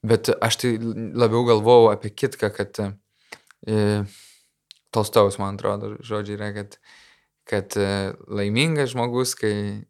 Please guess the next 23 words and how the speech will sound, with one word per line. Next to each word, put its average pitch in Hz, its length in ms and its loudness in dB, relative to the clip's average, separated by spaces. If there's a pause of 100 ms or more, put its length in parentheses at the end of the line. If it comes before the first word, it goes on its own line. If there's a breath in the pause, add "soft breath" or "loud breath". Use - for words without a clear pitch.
kūnas 156 500 -2
sveikas 123 360 0
ir 110 60 2
sąžinė 101 680 0
švari. 104 360 -4 (1500 loud breath)
Ir 113 320 0
iš - 260 -4
tikrųjų, 107 460 0
nu, 107 160 2
darydami 104 420 0
laidą 107 300 2
apie 98 100 -4
kaltę, 120 320 0
mes 110 160 -2
daug 110 160 0
kalbėjom 101 400 -2
apie 95 80 -8
tai, 107 120 -6
kad - 200 -10
kiek 107 220 -2
kaltė 113 440 -2
yra 92 280 2
griovėjas 101 880 -2